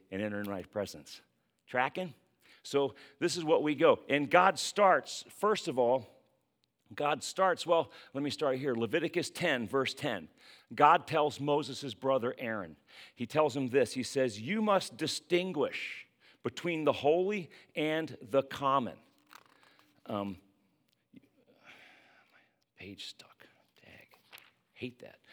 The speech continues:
"You must distinguish between the holy and the common, between the unclean and the clean. And you must teach the Israelites all the decrees the Lord has given through Moses." You must distinguish, he says, see that?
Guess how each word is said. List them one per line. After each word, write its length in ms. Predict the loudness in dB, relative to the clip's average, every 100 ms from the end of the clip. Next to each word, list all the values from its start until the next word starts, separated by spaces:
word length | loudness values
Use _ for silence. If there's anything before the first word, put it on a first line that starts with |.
| -20 -4
"You 140 | 0
must 280 | 4 2 2
distinguish 540 | -4 0 0 4 2
between 380 | 0 -6 -2 2
the 120 | 2
holy 480 | 6 6 6 4 -2
and 140 | -2
the 60 | -4
common, 540 | -6 -4 -2 -4 -6 -16 _ -20 -12 -6
between 380 | -4 -2 -2
the 100 | -2 0
unclean 720 | 2 2 -2 -6 -6 -4 -6 -10 _
and 220 | -4 -2
the 40 | -4
clean. 520 | -6 -6 -4 -6 -10 _ _ -20 -2
And 180 | -2 0
you 80 |
must 320 | -2 -2 -4 -6
teach 320 | -6 -6 -8
the 240 | -10 -4
Israelites 580 | -4 -4 -2 -2 -2 -8 -10
all 360 | -2 2 2 2
the 100 | -2
decrees 500 | -6 -10 -6 -4 -4
the 100 | -6
Lord 320 | -4 -4 -2
has 160 | -4 -6
given 380 | -4 -4 -4 -10 -12
through 300 | -10 -10 -10 -20 _ -8
Moses." 500 | -6 -4 -8 -10 -6
You 60 |
must 300 | -2 -2 -2
distinguish, 800 | -4 -4 -6 -2 -2 0 0 -2
he 100 | -8
says, 320 | -10 -12 -12
see 220 | -10 -8 -2
that? 300 | -2 -2